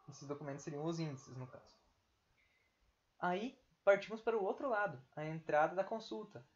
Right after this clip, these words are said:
aonde o usuário interage. O usuário vai informar os termos que ele precisa em texto, como texto normal. Esse texto vai ser padronizado da mesma forma que os outros índices foram analisados.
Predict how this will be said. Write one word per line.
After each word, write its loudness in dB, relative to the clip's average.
aonde -2
o 2
usuário 4
interage. -2
O -6
usuário 4
vai 2
informar -2
os -12
termos 0
que -8
ele -8
precisa -6
em -4
texto, -2
como 2
texto 0
normal. 0
Esse 0
texto -4
vai 4
ser -4
padronizado 2
da 0
mesma -4
forma 0
que -8
os -4
outros -4
índices -8
foram -4
analisados. -2